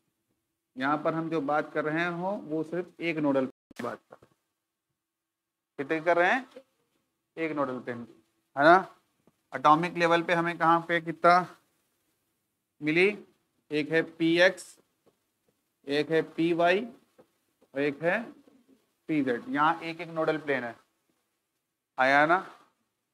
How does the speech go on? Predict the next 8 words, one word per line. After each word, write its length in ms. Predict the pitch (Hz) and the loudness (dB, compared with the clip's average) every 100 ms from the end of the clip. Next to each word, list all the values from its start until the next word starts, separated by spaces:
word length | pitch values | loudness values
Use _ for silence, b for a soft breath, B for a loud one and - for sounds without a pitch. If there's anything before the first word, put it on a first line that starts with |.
| - | -4
लेकिन 300 | 131 139 160 | -2 0 2
molecular 500 | 156 151 156 170 180 180 | 6 6 4 4 4 6
level 280 | 180 180 180 | 4 2 0
पे 180 | 196 170 | -4 -4
दो 200 | 165 175 | -2 -2
जगह 220 | 147 123 | 0 -2
है, 160 | 110 - _ _ _ _ _ _ _ _ _ | -6 -10 _ _ _ _ _ _ _ _ _
sigma 420 | - 143 151 175 | -4 -2 -2 -2